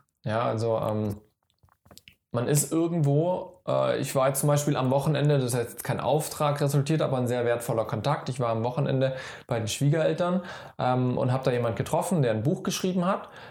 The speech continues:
Ähm, und das Buch hatte ich schon gelesen, hatte da schon mal eine Idee, irgendwie was filmisch umzusetzen. Ja? Ähm, und hab ihn einfach gefragt, wo liegen denn die Rechte von dem Buch?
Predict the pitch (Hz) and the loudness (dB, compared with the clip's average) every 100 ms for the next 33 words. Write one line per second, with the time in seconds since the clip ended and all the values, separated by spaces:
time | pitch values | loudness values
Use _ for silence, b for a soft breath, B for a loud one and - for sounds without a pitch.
0 | B - 120 117 117 120 - 123 120 117 | B -6 -2 0 -2 -2 -2 -2 -2 -2
1 | - - 143 143 139 127 117 110 113 165 | -4 0 0 2 0 -2 -2 0 0 0
2 | 165 139 135 147 131 139 131 123 123 113 | 2 0 2 0 0 0 0 0 -2 -2
3 | 120 123 117 117 113 107 - 110 107 156 | -2 -2 -2 -2 -2 -4 -4 -4 -2 -2
4 | 160 - 151 151 170 175 - - 117 143 | -2 0 0 0 -4 -6 -6 -4 -2 -4
5 | B B B - - 117 117 120 156 170 | B B B -8 -4 -2 0 0 0 0
6 | 143 151 143 143 143 143 143 151 156 156 | 0 0 -2 -2 -2 2 4 4 4 2
7 | 156 156 151 147 - 117 113 110 101 - | 2 2 0 -2 -2 -2 -2 -2 -4 -8